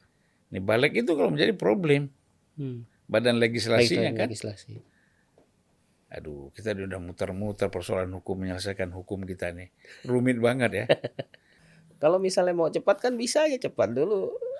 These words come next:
Speaker 2: Omnibus, apa, Omnibus Law itu kan cepat banget.
Speaker 1: Nah, cepat. Padahal banyak banget undang-undang yang
Speaker 2: Undang-,
Speaker 1: direvisi ya.
Speaker 2: betul.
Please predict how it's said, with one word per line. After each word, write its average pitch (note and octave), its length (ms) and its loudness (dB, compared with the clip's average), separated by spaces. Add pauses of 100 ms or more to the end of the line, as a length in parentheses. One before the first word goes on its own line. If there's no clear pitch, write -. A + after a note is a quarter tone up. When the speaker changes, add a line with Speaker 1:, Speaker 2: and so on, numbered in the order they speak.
(520)
Speaker 2:
Omnibus, E3+ 520 2
apa, E3 240 2
Omnibus D#3+ 400 0
Law G3+ 160 4
itu F4 80 2
kan E4+ 140 8
cepat - 280 2
banget. - 240 0
Speaker 1:
Nah, F#2 160 4
cepat. - 360 4
Padahal B2 280 4
banyak A2 280 6
banget F3 240 6
undang-undang C#3+ 440 6
yang C#3 140 10
Speaker 2:
Undang-, C#3 220 12
Speaker 1:
direvisi C3 360 6
ya. A#2+ 80 6
Speaker 2:
betul. F#3 420 6